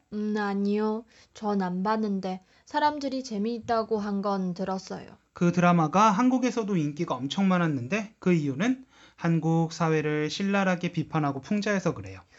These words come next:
Speaker 1: 어떻게 비판하고 풍자했어요?
Speaker 2: 사교육에 대한 폐해를 보여주는 드라마였어요.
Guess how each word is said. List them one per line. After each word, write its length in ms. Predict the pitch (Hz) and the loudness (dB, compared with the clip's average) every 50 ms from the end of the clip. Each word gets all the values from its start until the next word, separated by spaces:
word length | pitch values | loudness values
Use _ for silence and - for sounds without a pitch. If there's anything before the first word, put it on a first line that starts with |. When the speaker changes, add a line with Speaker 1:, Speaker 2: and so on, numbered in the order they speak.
| - - - _ | -20 -20 -14 _
Speaker 1:
어떻게 520 | - 202 202 - - 277 285 302 311 302 | -6 -6 -6 -4 -2 -2 0 0 0 -2
비판하고 1080 | 302 - 202 - - 233 226 226 233 226 220 208 214 226 226 220 214 208 202 196 196 190 - | -2 -6 -12 -8 -6 -4 -4 -2 -2 -2 -2 0 2 4 6 6 6 6 4 4 2 -2 -4
풍자했어요? 880 | - 247 247 254 247 247 240 214 220 - - 165 170 190 214 247 262 _ _ | -6 -4 -2 -2 -2 -2 -2 -4 -8 -10 -10 -8 -6 -6 -8 -8 -10 _ _
Speaker 2:
사교육에 680 | - - - 220 202 233 233 226 220 208 214 202 190 | -8 -4 -2 -2 0 0 -2 -2 -2 -2 -2 -2 -2
대한 540 | - 147 127 - 175 185 202 214 220 220 214 | -2 -2 -4 -2 0 0 0 0 0 -2 -2
폐해를 760 | - - 254 254 254 233 233 240 233 226 226 226 226 226 220 | 0 2 2 4 4 4 2 2 2 2 2 0 0 -2 -2
보여주는 580 | 220 - 160 165 175 175 175 165 160 160 160 156 | -2 0 2 4 2 2 2 2 2 2 2 0
드라마였어요. 800 | - - 151 156 160 156 151 143 - - 104 92 92 98 131 - | 0 0 0 2 2 0 0 -2 -6 -10 -14 -14 -14 -16 -18 -20